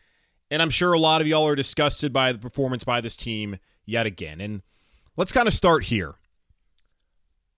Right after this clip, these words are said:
Just finished watching the press conferences from Matt Rhule,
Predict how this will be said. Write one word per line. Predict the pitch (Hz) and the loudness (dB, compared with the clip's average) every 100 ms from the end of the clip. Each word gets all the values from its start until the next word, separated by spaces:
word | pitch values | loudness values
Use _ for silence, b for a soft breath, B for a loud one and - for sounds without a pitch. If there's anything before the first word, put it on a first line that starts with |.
| _ _ _ - | _ _ _ -4
Just | 214 240 | -2 0
finished | - 208 196 | 0 0 2
watching | 170 170 - 180 | 2 0 0 -4
the | |
press | 135 147 147 | 0 0 2
conferences | 160 143 131 135 - 127 123 113 - - _ _ | 2 2 2 -2 0 2 2 0 -6 -8 _ _
from | - - 135 127 117 110 101 | -6 2 4 4 2 -2 -6
Matt | 131 165 165 | 0 2 2
Rhule, | 135 135 127 117 | 4 4 4 0